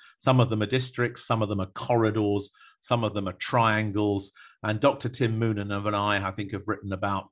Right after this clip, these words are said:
twenty different reports, uh, on these,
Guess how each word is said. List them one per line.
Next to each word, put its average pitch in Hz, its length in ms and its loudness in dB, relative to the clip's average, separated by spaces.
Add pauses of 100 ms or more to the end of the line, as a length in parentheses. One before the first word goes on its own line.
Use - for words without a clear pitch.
twenty 104 360 -4
different 104 360 -6
reports, - 680 -4 (340)
uh, 101 220 2
on 110 220 0
these, 104 380 4